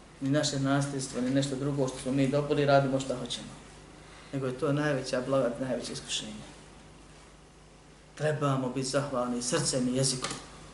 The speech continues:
i stalno Allahu govoriti i zahvaljivati na uputi i moliti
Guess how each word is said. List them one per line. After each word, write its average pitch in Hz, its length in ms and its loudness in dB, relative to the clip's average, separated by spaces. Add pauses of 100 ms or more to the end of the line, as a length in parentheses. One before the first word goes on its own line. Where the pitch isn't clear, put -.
(180)
i 139 80 -4
stalno 156 440 6
Allahu 139 520 10 (280)
govoriti 143 580 10 (340)
i 139 80 -2
zahvaljivati 135 720 6 (300)
na 143 120 6
uputi 139 340 2 (920)
i 135 100 0
moliti 147 600 2